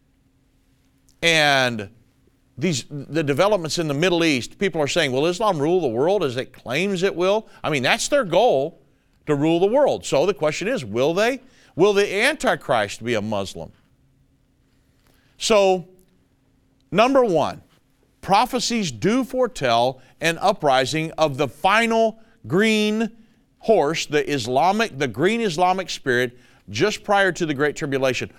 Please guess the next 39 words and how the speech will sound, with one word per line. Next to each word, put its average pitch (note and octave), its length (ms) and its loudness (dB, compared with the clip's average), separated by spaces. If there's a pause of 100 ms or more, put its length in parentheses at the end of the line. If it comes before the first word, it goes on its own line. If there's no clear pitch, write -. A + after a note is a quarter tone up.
(180)
Folks, - 380 0
this F#3+ 240 -2
stuff A3+ 260 0
is D#3 140 -2
all D#3+ 180 4
wrapping D3 380 0
up. A2+ 220 0 (200)
I'm C4+ 160 2
not D#4+ 160 0
sitting G3 220 0
here E3 120 0
scratching E3 420 -2
my D3 60 0
head D#3 200 0
going, C3 180 0
"Man, A#2 200 0
let D#3 100 -4
me D3+ 60 -4
see. F#2+ 280 -6 (320)
I G#3 80 2
wonder C#4+ 300 2
if F3+ 120 -2
we're F#3 140 2
in D#3+ 80 2
the C#3 160 0
end B2+ 160 -2
time." G#2 300 -4 (240)
You E4+ 120 2
gotta B3+ 220 0
be A3 100 -4
kidding A#3 380 -2
me. G#2+ 240 -4 (1500)
The E3+ 140 2
green B3+ 380 2
spirit G#3 560 0
is D3+ 280 -2
rising D#3 920 -2
right F3 280 0
now. E3+ 320 0